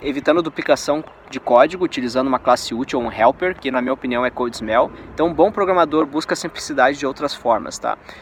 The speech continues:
Tu faz o que foi solicitado pra, pro início de conversa e nada mais. Tu não constrói essas super estruturas incríveis. Tu escreve um código simples, tu, tu escreve um código que é fácil de entender. Ele é fácil de dar manutenção, ele é fácil de ser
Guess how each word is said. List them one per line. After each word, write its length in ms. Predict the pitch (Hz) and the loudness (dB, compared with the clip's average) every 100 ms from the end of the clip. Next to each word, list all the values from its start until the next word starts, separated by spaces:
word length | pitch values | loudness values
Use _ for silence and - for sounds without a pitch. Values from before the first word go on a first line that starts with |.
| - - | -20 -12
Tu 100 | 160 | -4
faz 400 | - 165 196 - | 4 6 6 2
o 100 | 165 | -4
que 140 | - | -4
foi 200 | 175 180 | -2 0
solicitado 680 | 185 180 165 - 131 120 147 | 0 -2 -6 -2 2 4 2
pra, 300 | 175 139 123 | 0 0 0
pro 240 | 120 - 131 | 0 -10 -6
início 260 | 127 - | -4 -6
de 80 | - | -8
conversa 480 | - 107 107 127 - | -6 0 2 2 0
e 60 | 131 | 0
nada 240 | 120 127 | 2 2
mais. 500 | 107 101 156 - - - | 0 -2 -2 -8 -12 0
Tu 80 | |
não 200 | 165 190 | 4 4
constrói 380 | 220 196 - 175 | 2 -2 2 4
essas 240 | 185 196 - | 4 2 -2
super 420 | - 156 - 156 | -2 -4 -2 -4
estruturas 680 | 139 - 135 - 131 151 135 | -4 -4 -6 -4 -2 -2 -2
incríveis. 880 | 139 - 139 165 127 113 104 - - - - - | -8 -6 0 0 0 -6 -8 -10 -14 -20 -14 -4
Tu 80 | |
escreve 420 | 160 - 190 208 220 | -2 2 4 4 4
um 80 | |
código 320 | 220 214 208 - | 4 4 4 -8
simples, 640 | - 233 254 - 143 - | -8 -4 -2 0 -2 -2
tu, 680 | - 156 156 151 151 147 143 | -4 -2 0 -2 -2 -4 -4
tu 60 | 170 | -4
escreve 280 | - 175 180 | 2 2 2
um 80 | |
código 380 | 180 180 175 185 | 2 4 4 2
que 100 | - | -4
é 40 | 180 | -4
fácil 420 | - 180 180 175 | 2 4 4 -2
de 100 | 175 | -6
entender. 600 | 175 175 175 170 185 143 - - | -4 -4 -4 -2 -2 -4 -12 -10
Ele 120 | 127 | 0
é 40 | 143 | 2
fácil 300 | - 156 - | 6 4 4
de 40 | |
dar 120 | 151 | 2
manutenção, 680 | 151 143 139 127 - 170 170 | 2 2 -4 -4 2 4 4
ele 140 | 160 147 | 4 2
é 40 | |
fácil 320 | - 147 - | 6 2 2
de 60 | 143 | -12
ser 420 | - 156 147 147 | -8 -2 0 0